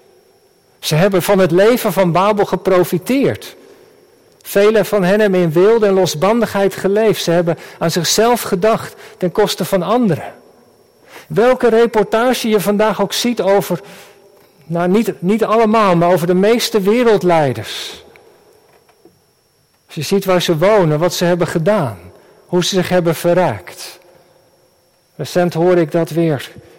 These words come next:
een reportage over de oligarch in Rusland. En hoe ze in al die jaren lang de gewone burgers hebben bestolen. Nou ja, het is in elke cultuur, gebeurt er van alles. Maar wie klagen er?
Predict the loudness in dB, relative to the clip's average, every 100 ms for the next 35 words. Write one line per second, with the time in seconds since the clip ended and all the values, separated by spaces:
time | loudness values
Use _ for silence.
0 | -6 -2 0 -2 -4 -2 -2 -2 -4 -2
1 | -4 -4 -8 -10 -20 -20 -20 _ _ _
2 | _ _ -6 -2 -2 -2 -2 -2 0 0
3 | 2 2 0 -2 -2 -6 -14 -16 -18 -20
4 | -20 _ _ _ _ _ _ _ _ _
5 | _ -10 -4 0 0 2 2 2 0 0
6 | 0 0 2 2 2 2 2 0 -2 -6
7 | -14 -20 -20 -20 _ _ -14 -6 -2 2
8 | 2 2 2 0 0 -4 -2 -2 -2 -6
9 | -8 -4 -2 -2 -6 -12 -20 -10 -4 0
10 | 0 -4 -6 -2 -2 -2 -4 -4 -4 -2
11 | -2 -2 -8 -20 -20 -20 _ _ -16 -10
12 | -2 0 0 -4 -4 -4 -2 -2 -2 -2
13 | -4 -4 -10 -20 _ _ _ _ -4 -4
14 | 0 2 2 2 2 0